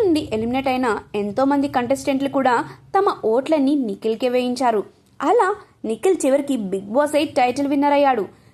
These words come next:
గత సీజన్లో విన్నర్స్కి బిగ్ బాస్ యాభై లక్షల వరకు పారితోషికం ఇస్తున్నారు. కానీ ఈ సీజన్కి ప్రైజ్ మనీ యాభై ఐదు లక్షలకు చేరింది. ప్రైజ్ మనీ పక్కన పెడితే నిఖిల్ రెమ్యునరేషన్ కూడా తక్కువేం కాదు. నిఖిల్ బిగ్ బాస్ హౌస్లో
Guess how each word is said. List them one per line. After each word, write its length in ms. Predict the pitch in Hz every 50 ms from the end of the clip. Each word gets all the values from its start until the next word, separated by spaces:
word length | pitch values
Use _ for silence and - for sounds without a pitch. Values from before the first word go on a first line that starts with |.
| - -
గత 240 | 202 247 254 247 240 220 -
సీజన్లో 400 | 254 277 339 466 494 453 349 359 349 254
విన్నర్స్కి 420 | 214 214 233 277 311 302 - - 269 277 226
బిగ్ 180 | 196 190 196 196
బాస్ 160 | 233 277 302 294 - - 208
యాభై 260 | 214 202 214 226 226 240 233
లక్షల 240 | 220 214 - - 226 208
వరకు 240 | 202 202 220 - 269 269 311 294 - _ - - -
పారితోషికం 600 | 262 233 254 320 392 381 339 277 269 269 - 320 370 381
ఇస్తున్నారు. 420 | - - 302 269 269 262 226 202 196 - - -
కానీ 260 | 190 196 254 294 269 302 302 - - - - - 330
ఈ 20 | 370 381 370
సీజన్కి 420 | 370 349 311 349 330 311 311 302 269 302 294 - -
ప్రైజ్ 240 | 208 208 202 220 254 285
మనీ 180 | 285 254 262 294 269 - - - 208
యాభై 260 | 214 202 208 202 269 277 277 - 214
ఐదు 160 | 202 214 233 262 269
లక్షలకు 320 | 262 269 285 277 269 294 -
చేరింది. 360 | 277 277 269 262 254 240 214 - 127 - _ -
ప్రైజ్ 280 | 254 233 240 311 453 - 539
మనీ 160 | 415 330 349 - - -
పక్కన 240 | 202 - - 247 262 269
పెడితే 260 | 285 285 277 302 294 - 277 330 320 277 226 247
నిఖిల్ 300 | 269 269 269 523 480 359 254
రెమ్యునరేషన్ 600 | 190 202 240 269 311 302 294 294 285 302 294 285 285
కూడా 140 | 262 277 302 302 -
తక్కువేం 320 | 311 311 - 302 320 302 302 302
కాదు. 180 | 294 269 214 196 - - _ _ - 208 196
నిఖిల్ 300 | 190 190 - 247 240 294 294 - - _ _ - - 196 214
బిగ్ 180 | 226 208 190 254
బాస్ 220 | 427 571 554 571 415
హౌస్లో 280 | 427 359 330 320 320